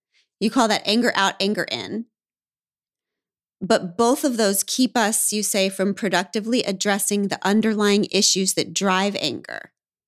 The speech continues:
and impede intimacy. But if we do address those, that deepens our relationships. So anger of hope is actually one of the most important forces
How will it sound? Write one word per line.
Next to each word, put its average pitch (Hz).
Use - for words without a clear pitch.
and 214
impede 220
intimacy. 247
But 202
if 269
we 240
do 349
address 202
those, 175
that 226
deepens 254
our 240
relationships. 233
So -
anger 277
of 240
hope 302
is -
actually 240
one 240
of 254
the 240
most 226
important 240
forces 196